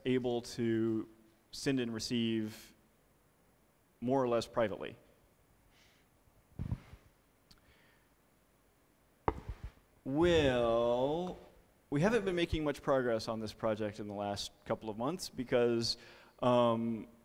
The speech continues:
October twenty-eighth is our launch date for Zcash, and it's coming up fast. It's like five weeks or something from now. Um, so hopefully, uh, we'll make more progress on the, uh, Project Alchemy and the other two, um, after that.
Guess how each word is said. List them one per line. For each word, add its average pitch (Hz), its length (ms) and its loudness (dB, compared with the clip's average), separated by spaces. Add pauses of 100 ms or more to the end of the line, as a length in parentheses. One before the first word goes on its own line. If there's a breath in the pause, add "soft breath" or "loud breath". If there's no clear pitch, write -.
(320)
October 160 320 0
twenty-eighth 139 640 0
is 117 100 -6
our 123 120 0
launch 123 340 -4
date 113 200 -2
for 113 120 -12
Zcash, 110 460 2
and - 60 -12
it's - 120 -10
coming 143 280 -6
up - 160 -6
fast. 95 300 -6
It's - 60 -16
like - 120 -20 (100)
five 131 260 -6
weeks 139 280 -6
or 151 40 -8
something 160 280 -8
from 156 160 -14
now. 160 240 -6 (460 loud breath)
Um, 113 600 0 (640 soft breath)
so 117 680 2 (180)
hopefully, 151 760 4 (200)
uh, 123 320 2 (360)
we'll 135 120 0
make 135 180 0
more 131 140 0
progress 127 480 0
on 113 440 0
the, 110 480 0
uh, 104 220 0
Project 127 440 0
Alchemy 123 520 2
and 113 120 -2
the 110 80 -4
other 123 260 0
two, 117 680 2
um, 101 420 -6 (280)
after 139 300 0
that. 104 440 -2